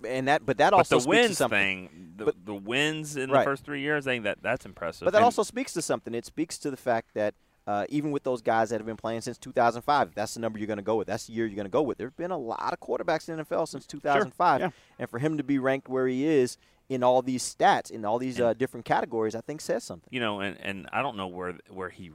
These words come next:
Speaker 2: ranks as far, like, wh-, what were the other guys in there from the victories? Did you say Russell Wilson or
Speaker 1: Uh, no, I, actually, I was gonna
Speaker 2: Roethlisberger?
Speaker 1: get into that. Uh, those guys actually were lower. Russell Wilson and Tom Brady actually were lower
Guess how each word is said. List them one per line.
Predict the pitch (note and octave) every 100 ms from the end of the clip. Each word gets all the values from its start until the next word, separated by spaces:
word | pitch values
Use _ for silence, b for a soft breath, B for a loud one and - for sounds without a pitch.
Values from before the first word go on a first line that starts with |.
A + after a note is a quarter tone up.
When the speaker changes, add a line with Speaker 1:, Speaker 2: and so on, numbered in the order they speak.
| D#2
Speaker 2:
ranks | F2 E2+ D2+ -
as | E2+ -
far, | F#2 F2 E2+ F#2
like, | F#2+
wh-, | F#2 G#2
what | G#2+ B2+
were |
the | B2 D#2+
other | F#2+ G2
guys | F2 F2+ F2+
in | F#2
there | F2+ F2+ F2+
from | F#2 E2
the |
victories? | D2+ F2+ - G2+ G2 G2 -
Did | G2 F2+
you | F#2
say | G2
Russell | F2 F#2+ - G2
Wilson | F#2+ G2+ - A2+
or | G2
Speaker 1:
Uh, | C3+ C#3+ D3+
no, | F3+ D#3+ -
I, | C#3
actually, | D#3+ G3 G#3+ D#3
I | D3
was | D#3
gonna | E3 B2+
Speaker 2:
Roethlisberger? |
Speaker 1:
get | C#3+
into | F3+ C#3
that. | B2 A#2+
Uh, | - A#2+ A2+ A2
those | B2 F3 -
guys | C3+ A2
actually | A2 - B2
were | G#2 F2+
lower. | E2+ A#2 D3+ F2+
Russell | E2+ A#2 C3+ -
Wilson | B2+ C3 A#2
and | G2+
Tom | B2 A2+
Brady | F#2+ D3+ A#2
actually | A2 A2 -
were | G2 E2
lower | F2 E3 C#3 G#2